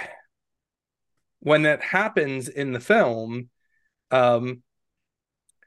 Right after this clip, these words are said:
you, I think you, you're, you're at that point,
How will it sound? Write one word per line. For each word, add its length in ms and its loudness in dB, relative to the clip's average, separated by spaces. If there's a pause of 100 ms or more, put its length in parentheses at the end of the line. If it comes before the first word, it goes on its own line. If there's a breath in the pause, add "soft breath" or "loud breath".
(440)
you, 680 -2 (1800)
I 100 -2
think 280 2
you, 480 -6 (440)
you're, 320 -4
you're 220 0
at 200 -2
that 340 0
point, 340 -4